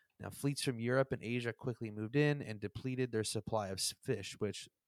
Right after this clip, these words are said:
the coast of Somalia, that was basically their main source of income. I don't wanna go into, like, a long-winded detail of how this got into, like, modern-day Somali pirates, but the long story short is that local fishermen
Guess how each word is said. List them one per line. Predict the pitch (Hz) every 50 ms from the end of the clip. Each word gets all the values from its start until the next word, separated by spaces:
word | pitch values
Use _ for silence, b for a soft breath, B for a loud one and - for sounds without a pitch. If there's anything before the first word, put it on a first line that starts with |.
| _ _ _ _ _
the | - 113
coast | - - - 120 110 -
of | 113 104
Somalia, | - - 117 110 113 113 113 110 104 104 104
that | 101 95 98
was | 104 104
basically | - - 107 107 101 104 107 107 104
their | 101 107 101
main | 104 101 104 101 95 98
source | - - 95 95 - 104
of | 101
income. | 104 104 101 - - - - 85 - - b b b b b b b b b b b -
I | - 123
don't | 139 143
wanna | 147 139 135
go | 120 131
into, | 127 123 - 135
like, | 123 117
a | 110 110
long-winded | 110 113 113 113 113 110 113 110 107 101
detail | 107 107 110 - - 127 113
of | 107 104
how | 110 107
this | 104 104 101
got | - - 110 98
into, | 98 98 - 117 104 98
like, | 98 95 92 -
modern-day | 107 104 107 104 107 107 107 104
Somali | 101 - 113 104 101 95
pirates, | - - 101 104 110 113 113 -
but | - 107
the | - 104
long | 104 113 117 123 127
story | 113 - - 123 113 110
short | - - - 107 110 113 - -
is | 110 117 117 113 -
that | - 90 82
local | 107 113 113 - 117
fishermen | 113 - 120 110 - 120 107 101 90